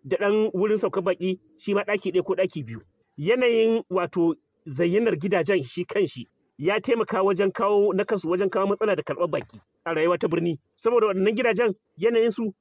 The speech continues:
shi ne ya dace da yanayin rayuwa ta birni ɗin. To, tsarin gidajen shi ma ya taimaka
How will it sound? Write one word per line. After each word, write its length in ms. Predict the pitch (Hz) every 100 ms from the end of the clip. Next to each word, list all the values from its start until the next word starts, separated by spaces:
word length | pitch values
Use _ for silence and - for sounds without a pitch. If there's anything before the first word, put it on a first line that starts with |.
| _
shi 220 | - 214 226
ne 60 | 196
ya 60 |
dace 300 | 196 214 254
da 80 | 175
yanayin 340 | 185 196 190 180
rayuwa 300 | 147 160 170
ta 100 | 160
birni 260 | 170 180
ɗin. 160 | 185 160 _ _
To, 140 | 202 190
tsarin 460 | - 247 277 233
gidajen 440 | 180 214 151 185 123 _
shi 200 | - 214
ma 120 | 220 220
ya 80 | 226
taimaka 480 | 262 220 - 160